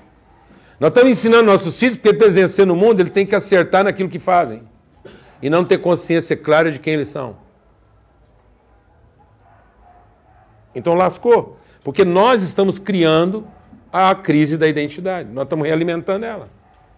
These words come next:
Então como é que nós vamos vencer isso? Nós vamos vencer isso ensinando os nossos filhos a respeito de quem eles são. E que quem vence no mundo não é quem tem o poder,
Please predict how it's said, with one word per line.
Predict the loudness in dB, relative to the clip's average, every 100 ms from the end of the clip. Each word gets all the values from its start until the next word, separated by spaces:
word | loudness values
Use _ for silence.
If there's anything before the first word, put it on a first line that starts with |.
| _ _ _
Então | 0
como | 2
é | 2
que |
nós | 6
vamos | 6 6
vencer | 2 2 0 0
isso? | -2 -10 -20 _ _ _
Nós | -2
vamos | 2 2
vencer | 0 0 0
isso | 0 -6 -20 -16 -8
ensinando | -8 -4 0 2 2 0
os |
nossos | -2 -4 -4 -6
filhos | -2 0 -2 -12 -20 _
a | -2
respeito | 0 0 -4 -4
de | -6
quem | -2 0
eles | 0 -2 -10 -20 _ _ _ _ -20 -20 _ _
são. | _ -8 -8 -8 -16 _ _ _ _ _ _ _ _ _ _ _ _ _ _ _ _ _ _ _
E | -4
que | -4
quem | 0 2 2
vence | 4 2 2 0
no | 0
mundo | 4 4 4 2 0 -4 -20 _ _ -2
não | 2 4
é | 2
quem | 2 -2
tem | 2 2
o | 2
poder, | 2 0 2 4 2 0